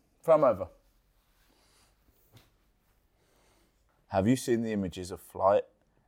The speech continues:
M H three seven zero and the three mystery orbs? You've not seen it? No. Where have you been?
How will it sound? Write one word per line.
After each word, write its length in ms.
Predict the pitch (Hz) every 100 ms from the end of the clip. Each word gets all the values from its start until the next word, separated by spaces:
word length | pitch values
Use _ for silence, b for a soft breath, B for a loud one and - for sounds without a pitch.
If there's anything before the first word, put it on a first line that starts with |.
| _ -
M 220 | 98 107 98
H 380 | 98 - - - _ _ _
three 560 | - - 101 95 95 -
seven 480 | - - 90 90 - 82
zero 420 | 95 104 85 82 92
and 200 | 87 82
the 40 |
three 300 | - 90 95
mystery 380 | 90 90 - 80
orbs? 540 | - 110 92 _ _ _ _ _ _ _ _ _ _ _ _
You've 60 | -
not 120 | -
seen 220 | - 135 139
it? 120 | - _ _ _ _ _
No. 60 | _ _ _ _ _ _ _ _ _ _ _ _ _ _ _ _
Where 120 | 127
have 40 | 123
you 60 |
been? 240 | 107 117